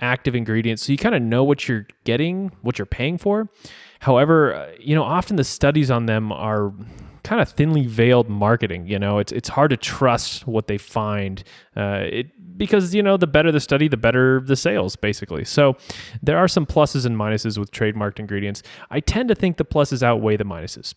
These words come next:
but that isn't always the case. Uh, Christina, she liked the liquid probiotics,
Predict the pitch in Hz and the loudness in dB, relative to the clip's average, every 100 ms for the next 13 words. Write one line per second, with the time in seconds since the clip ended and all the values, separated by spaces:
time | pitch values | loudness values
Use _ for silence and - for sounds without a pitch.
0 | - 110 - _ _ - 127 127 113 98 | 0 0 -2 _ _ 0 2 2 0 -4
1 | 101 - 98 95 - - - _ _ _ | -4 -6 -10 -10 -10 -14 -18 _ _ _
2 | _ _ _ - 131 117 147 - 180 170 | _ _ _ -2 -2 0 -2 0 0 0
3 | - 165 151 160 180 - - 139 131 123 | 0 -2 0 0 -2 -4 2 4 4 2
4 | 175 - 185 180 170 170 185 - - | 2 2 4 4 4 4 2 0 -6